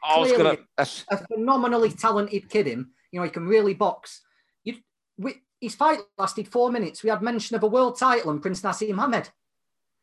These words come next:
Speaker 2: And they said the kid he beat had never felt anything like it, Stuart Greener. Well, he got done in less than a minute by Mark Chamberlain a month ago.
Speaker 1: Oh.
Speaker 2: I just don't understand who benefits from this. You know,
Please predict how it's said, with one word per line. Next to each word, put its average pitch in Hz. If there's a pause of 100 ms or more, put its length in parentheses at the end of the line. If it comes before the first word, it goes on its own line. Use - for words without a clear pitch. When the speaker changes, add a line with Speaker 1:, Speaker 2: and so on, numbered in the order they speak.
(180)
Speaker 2:
And 220
they 247
said 269
the 233
kid 254
he 226
beat 233
had 175
never 202
felt 208
anything 202
like 220
it, -
Stuart 170
Greener. 135 (160)
Well, 240
he 226
got 254
done 240
in 214
less 247
than 220
a 165
minute 151
by 190
Mark 202
Chamberlain 226
a 185
month 156
ago. 123 (180)
Speaker 1:
Oh. 185 (320)
Speaker 2:
I 202
just -
don't 269
understand 247
who 208
benefits 254
from 180
this. 233
You 220
know, 233